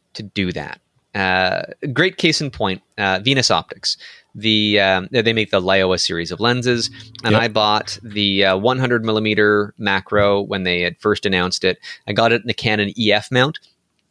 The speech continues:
Speaker 1: uh, because it had automatic aperture control. But when I tried to mount that on my Lumix bodies, it didn't play nice. It just kept spazzing open and closed and giving me lens communication errors. So I talked to a rep at, uh, at Venus Optics, and they said,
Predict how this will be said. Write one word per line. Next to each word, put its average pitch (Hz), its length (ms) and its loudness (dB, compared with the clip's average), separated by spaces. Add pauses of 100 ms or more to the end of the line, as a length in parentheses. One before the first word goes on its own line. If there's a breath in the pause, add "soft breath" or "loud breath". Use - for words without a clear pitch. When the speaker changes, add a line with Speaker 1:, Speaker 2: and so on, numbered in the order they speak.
(260)
Speaker 1:
uh, 104 160 0
because 107 240 -2
it 104 80 0
had 104 160 -2
automatic 101 420 0
aperture 90 340 -2
control. 143 440 -4 (480 loud breath)
But 127 200 2
when 135 120 0
I 131 80 4
tried 151 260 0
to 147 60 -4
mount 131 320 0
that 120 140 4
on 113 100 2
my 104 120 0
Lumix 139 380 -2
bodies, 85 500 0 (300 soft breath)
it 143 180 2
didn't 127 220 0
play 107 200 0
nice. - 340 -2
It 120 100 -4
just - 220 -2
kept 113 240 -2
spazzing 101 760 0
open 98 240 -2
and 92 140 -4
closed 92 580 0
and 92 100 -8
giving 92 220 -6
me 87 80 -6
lens 87 240 -6
communication 87 560 -8
errors. - 300 -12 (640 loud breath)
So 165 180 2
I 165 60 4
talked - 240 -2
to - 80 0
a 120 100 6
rep 123 400 0
at, 110 380 -2
uh, 101 360 6
at 98 120 -4
Venus 95 260 -2
Optics, - 540 -4
and 135 100 -6
they 139 80 2
said, 139 300 2